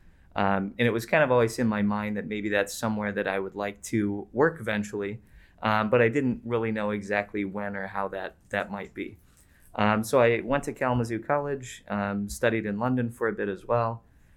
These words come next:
uh, ended up starting my career kind of in medical technology, doing sort of a, uh, rotational program by, by accident almost, starting with international marketing, and then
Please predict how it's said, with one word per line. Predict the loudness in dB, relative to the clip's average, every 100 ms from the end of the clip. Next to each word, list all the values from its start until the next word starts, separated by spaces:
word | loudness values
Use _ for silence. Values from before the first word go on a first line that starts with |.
| -14 -2
uh, | 2 2 0 0
ended | 2 4 4
up | 2 0 -6
starting | 0 2 4 4
my | 2
career | 0 0 0 0
kind | -2
of | 0
in | 0
medical | 2 0 -2
technology, | -4 -6 -4 -6 -6 -6 -8 -10 -12 _
doing | -4 0 0
sort | -2 0 2
of | 0 0
a, | -4 -4 -8 -18 _ _ -6
uh, | -4 -2 -4 -4
rotational | -4 0 0 0 2 0 2
program | 0 0 0 -2 0
by, | 0 -2 -4 -4
by | -2
accident | -2 -4 -4 -4 -4
almost, | -6 -8 -10 -12 -14
starting | -10 -2 -2 -2 -4
with | -6 -8 -6
international | -4 -2 -4 -8 -6
marketing, | -2 -2 -2 -4 -4 -6 -8
and | -6
then | -6 -6